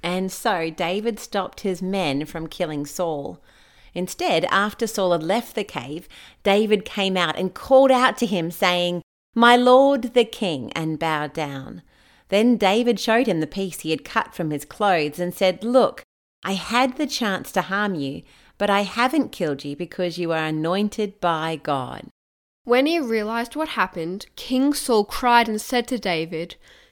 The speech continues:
Speaker 2: "You are better than me, for you have done good, while I have been here trying to do you wrong.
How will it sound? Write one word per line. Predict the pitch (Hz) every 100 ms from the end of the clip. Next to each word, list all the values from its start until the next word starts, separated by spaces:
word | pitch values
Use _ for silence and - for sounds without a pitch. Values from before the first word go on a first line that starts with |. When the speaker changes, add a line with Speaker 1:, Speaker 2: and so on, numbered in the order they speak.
| _
Speaker 2:
"You | - 262 285
are | 277
better | - 240 240
than | 233 226
me, | 214 190
for | 220 -
you | 220 240
have | 277 247
done | 233 220
good, | 208 214 175 - -
while | 233 -
I | 240 302
have | 339 285
been | 240 220
here | 214 202
trying | - 220 214
to | 214
do | 202
you | 196 185 190 214
wrong. | 185 156 139 185 226